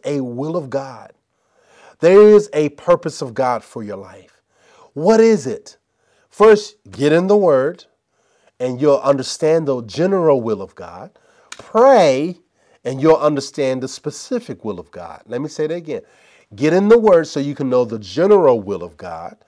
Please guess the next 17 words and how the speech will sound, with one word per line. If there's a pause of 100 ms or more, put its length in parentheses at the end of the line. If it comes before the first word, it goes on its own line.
(420)
And
if
you'll
pray
and
spend
time
with
God
daily, (420)
the
Holy
Spirit
will
reveal
to
you